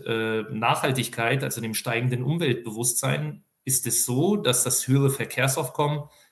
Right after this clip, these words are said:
nachhaltig bedient werden muss. Und hier hat der Verkehrsträger Schiene einfach eine hervorragende Positionierung im Vergleich zu den anderen Verkehrsträgern. Dazu kommen wir gleich in den, in den, äh, nächsten Folien.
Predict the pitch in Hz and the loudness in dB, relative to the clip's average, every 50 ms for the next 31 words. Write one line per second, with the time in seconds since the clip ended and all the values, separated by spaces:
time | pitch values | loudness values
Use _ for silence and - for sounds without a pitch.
0 | _ _ - - 120 131 139 156 156 - 143 120 110 - 120 - - - 117 107 | _ _ -4 2 6 8 8 8 6 4 2 2 2 0 -4 -6 -6 -6 -4 -4
1 | 113 110 107 101 - - 104 98 101 98 85 87 - - - - - - - - | -2 -4 -4 -4 -4 -6 -6 -8 -8 -10 -14 -12 -6 -4 -4 -4 -4 -8 -14 -20
2 | - - - 110 104 104 98 - - 139 151 170 175 180 180 185 185 - - - | -20 -20 -16 -12 -8 -6 -4 -2 0 2 4 4 4 2 0 -2 -4 -8 -12 -6
3 | - 131 127 131 - - - - - 120 - - 123 117 - - 127 131 131 - | -2 0 0 2 2 0 0 0 -2 -2 0 0 -2 -2 0 2 4 4 4 2
4 | - - 131 127 117 107 - - 131 127 131 139 135 131 127 127 120 110 110 - | 2 0 0 2 0 0 0 -2 0 2 4 4 4 4 4 2 -2 -4 -4 -4
5 | 117 - - - 110 110 107 107 107 107 104 - - - - - - _ _ _ | -4 -4 -4 -6 -6 -4 -4 -4 -4 -4 -6 -8 -12 -20 -20 -20 -20 _ _ _
6 | - 120 131 - 143 143 143 135 127 131 131 127 127 131 135 120 107 104 - - | -6 -4 -2 2 2 4 6 6 8 8 6 6 4 2 -2 0 0 2 0 0
7 | 120 120 127 131 151 151 156 151 151 147 - 131 131 - 117 117 117 110 113 - | 2 0 0 0 0 0 -2 -2 -2 -2 0 0 2 2 2 2 2 2 2 2
8 | - - 110 117 107 104 113 120 131 139 143 135 135 - 127 131 - 123 120 - | 0 0 0 0 -2 0 2 2 4 4 4 2 2 0 -2 0 2 0 2 0
9 | - - 127 117 120 113 110 104 101 - 117 - - 123 127 135 131 127 120 113 | 0 0 0 0 0 -2 -2 0 -2 -2 -2 -2 -2 2 4 4 4 4 2 0
10 | 113 113 - 110 107 104 107 107 104 - _ _ _ _ _ _ _ _ - 123 | -2 -2 -4 -6 -4 -4 -4 -6 -8 -12 _ _ _ _ _ _ _ _ -8 -6
11 | 113 110 110 104 101 - - - 101 98 110 123 135 135 - - - 143 135 - | -4 -4 -4 -6 -6 -8 -10 -10 -8 -6 -2 0 4 4 4 4 4 2 2 2
12 | 147 143 143 135 139 139 139 139 135 | 2 2 2 4 4 4 2 2 0